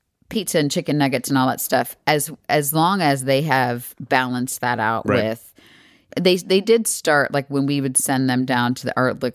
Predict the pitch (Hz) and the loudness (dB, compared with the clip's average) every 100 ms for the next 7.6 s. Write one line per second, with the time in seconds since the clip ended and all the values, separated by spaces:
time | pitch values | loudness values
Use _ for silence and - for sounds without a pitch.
0 | - 135 123 - 135 123 123 113 139 131 | -4 -4 -4 -2 0 2 2 -2 0 2
1 | 127 123 - 123 117 123 - 127 - 135 | 4 2 2 0 0 -2 -4 -6 -2 0
2 | 117 110 - 135 123 120 120 - - 131 | 2 -2 -2 0 2 0 -2 -4 -4 0
3 | 123 117 117 - 131 131 135 127 - 127 | 2 2 0 0 0 2 0 0 -2 -4
4 | - _ 135 131 131 135 120 - 135 127 | -6 _ -2 0 0 -2 -4 -4 -2 0
5 | 131 127 123 120 117 - 120 113 113 113 | 0 0 0 -2 -2 -4 -2 -2 -4 -4
6 | 120 117 110 113 - 110 120 113 110 104 | -4 -4 -4 -6 -6 -8 -6 -6 -6 -8
7 | 104 - - - - - | -8 -8 -8 -8 -10 -12